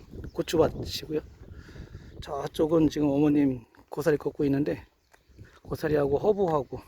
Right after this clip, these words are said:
같이 있고, 이 밭이 이게 큰 거에 이거를 오늘 골을 좀 내서 땅콩도 심고,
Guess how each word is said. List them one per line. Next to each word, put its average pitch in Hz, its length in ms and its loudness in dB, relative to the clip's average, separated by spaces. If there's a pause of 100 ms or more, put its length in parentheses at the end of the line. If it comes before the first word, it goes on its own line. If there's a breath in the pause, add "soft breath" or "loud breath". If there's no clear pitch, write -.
(300 soft breath)
같이 - 320 -10
있고, - 260 -12 (1120 loud breath)
이 151 80 2
밭이 165 340 2
이게 143 160 4
큰 277 260 4
거에 175 380 4 (260 loud breath)
이거를 160 400 2
오늘 147 320 2
골을 160 300 0
좀 160 160 4
내서 135 280 0
땅콩도 165 520 -4
심고, 175 520 0